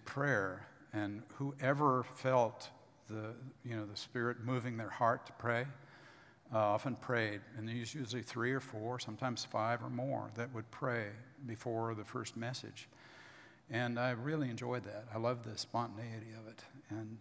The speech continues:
uh, so I decided to put a little bit of spontaneity into,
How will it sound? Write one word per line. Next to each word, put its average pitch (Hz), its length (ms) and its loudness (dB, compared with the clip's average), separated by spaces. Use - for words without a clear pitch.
uh, 123 100 -8
so 117 360 0
I 113 300 2
decided 123 420 2
to 123 80 -6
put 131 180 -8
a 127 60 -2
little 190 400 4
bit 151 140 -2
of 135 80 0
spontaneity 113 760 -2
into, 107 280 -8